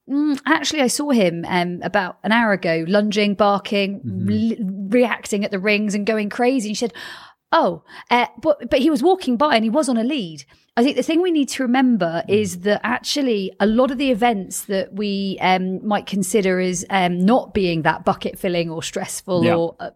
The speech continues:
Speaker 1: not calm.
Speaker 2: Yeah.
Speaker 1: Like for her, she considered that calm
Speaker 2: Mm.
Speaker 1: because he wasn't actually in the ring.
Speaker 2: Yeah.
Speaker 1: And I'm talking agility, by the way. So
Speaker 2: Yeah.
Speaker 1: just should j-, clarify that. So
Speaker 2: And
Speaker 1: it was an, around an agility environment, whereas she
Speaker 2: Yeah.
Speaker 1: saw that as okay still. So I
Speaker 2: Yeah.
Speaker 1: think we have to p-, have a bit of perspective
Speaker 2: And
Speaker 1: on
Speaker 2: it,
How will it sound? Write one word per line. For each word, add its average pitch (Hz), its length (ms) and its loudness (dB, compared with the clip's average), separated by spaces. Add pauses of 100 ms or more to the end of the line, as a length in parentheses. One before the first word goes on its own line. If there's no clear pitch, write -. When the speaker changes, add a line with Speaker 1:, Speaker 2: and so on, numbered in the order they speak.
Speaker 1:
not 196 500 -8
calm. 180 460 -2
Speaker 2:
Yeah. 113 200 0 (100)
Speaker 1:
Like 233 160 2
for 240 80 2
her, 294 220 2
she 285 160 -2
considered 226 340 -2
that - 160 -4
calm 160 500 -2
Speaker 2:
Mm. 117 140 -10 (220)
Speaker 1:
because 220 340 0
he 240 100 0
wasn't 220 260 2
actually 226 220 0
in 233 120 4
the 170 80 0
ring. 160 160 -4
Speaker 2:
Yeah. - 160 0 (160)
Speaker 1:
And 208 160 4
I'm 220 80 4
talking 196 260 0
agility, 170 400 -2
by 151 120 -4
the 147 100 -6
way. 151 100 -2
So 185 140 -4
Speaker 2:
Yeah. - 60 0
Speaker 1:
just 185 140 -2
should 180 120 -6
j-, - 100 -12
clarify 165 520 2
that. 160 220 0
So 208 120 4
Speaker 2:
And 196 80 2
Speaker 1:
it - 20 0
was 202 120 2
an, 208 140 2
around 214 280 2
an 190 80 -2
agility 202 220 -4
environment, 170 260 -4
whereas 220 160 2
she 240 600 -4
Speaker 2:
Yeah. 156 180 -2
Speaker 1:
saw 277 240 0
that 254 180 2
as 233 80 -2
okay 277 400 -2
still. 170 320 -6
So - 100 -2
I - 40 2
Speaker 2:
Yeah. - 20 -2
Speaker 1:
think 294 120 0
we 285 60 0
have 269 120 0
to - 60 -14
p-, 262 80 -2
have 254 160 2
a 233 40 -4
bit - 120 -2
of - 40 -10
perspective - 460 -4
Speaker 2:
And - 80 4
Speaker 1:
on 294 80 2
Speaker 2:
it, 330 100 -2